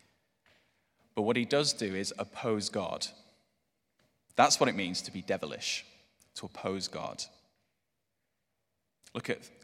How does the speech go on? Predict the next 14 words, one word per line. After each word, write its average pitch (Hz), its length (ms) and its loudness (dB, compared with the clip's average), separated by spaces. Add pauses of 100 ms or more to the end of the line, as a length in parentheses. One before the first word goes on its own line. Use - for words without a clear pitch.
(140)
chapter - 340 -2
three, 95 240 -4
verse 92 280 -2
four. 87 400 -2
"Everyone 151 460 2
who 131 180 -2
br-, 110 200 -2 (420)
who 123 100 -6
sins 101 500 2
breaks 110 420 4
the 123 100 2
law. 92 460 2 (680)
In 104 140 0
fact, - 580 0